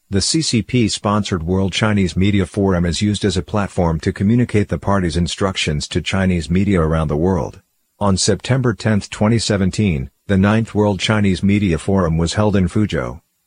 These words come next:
More than four hundred sixty overseas Chinese media executives from over sixty countries and regions in five continents attended the meeting.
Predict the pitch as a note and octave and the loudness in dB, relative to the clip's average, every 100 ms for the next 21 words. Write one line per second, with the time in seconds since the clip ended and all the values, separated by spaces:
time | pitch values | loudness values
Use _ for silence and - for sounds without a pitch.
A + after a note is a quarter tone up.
0 | _ A2 A#2+ A2+ G2 - A2 G2 A#2 G2+ | _ 2 2 4 0 2 0 2 0 0
1 | F#2 - A2 - F2+ E2+ D#2 E2 A2 G2+ | -2 -2 -4 0 0 0 0 -2 -2 -2
2 | - A2 G#2 F#2 G2 G2+ G2+ F2 D2+ G2 | 0 0 2 2 2 0 2 0 0 -2
3 | G#2 E2+ D2 - G2 E2 E2+ F2+ - - | -2 -2 -2 -2 -2 0 0 0 0 -2
4 | G#2+ F#2+ A2 G#2+ F2 E2+ F2 E2 F#2+ F#2 | -4 -2 -2 0 0 0 0 2 0 2
5 | F2+ D#2 F2 - A2+ A2 - G2+ G2+ G2 | -2 0 -2 0 0 0 -2 0 0 2
6 | F#2 F2+ - - G#2 G2 E2+ F2 F#2+ D#2 | 0 0 -4 -2 0 2 2 2 2 0
7 | A1+ | -6